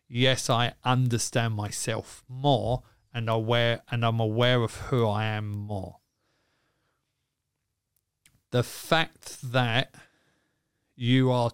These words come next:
twenty-something and I am forty-something, again, doesn't mean I'm old and wise. It just means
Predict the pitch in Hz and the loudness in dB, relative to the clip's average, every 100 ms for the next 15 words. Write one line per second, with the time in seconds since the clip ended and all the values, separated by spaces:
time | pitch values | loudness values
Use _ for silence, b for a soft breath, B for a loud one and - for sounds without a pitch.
0 | - - - 123 110 - 120 - - - | -6 -8 -2 -2 -2 -6 -6 -4 -4 -2
1 | 113 - - 98 113 - _ _ _ _ | -2 -4 -14 -12 -12 -14 _ _ _ _
2 | 120 120 117 113 120 120 110 107 - - | -4 -2 -2 0 2 2 0 -6 -12 -20
3 | - - 135 113 - 113 98 - 98 98 | -20 -4 -2 -2 -4 -8 -8 -6 -8 -10
4 | _ 101 110 - b b b _ - 110 | _ -12 -12 -14 b b b _ -10 -4
5 | - 127 135 135 127 120 110 110 107 101 | 2 2 2 4 4 4 2 0 2 2
6 | 98 101 104 101 95 92 90 101 95 85 | 2 2 2 2 -2 -4 -2 0 2 0
7 | 90 107 - b b - 135 156 139 127 | -2 -4 -6 b b -4 0 0 0 0
8 | 127 117 107 | 0 0 -4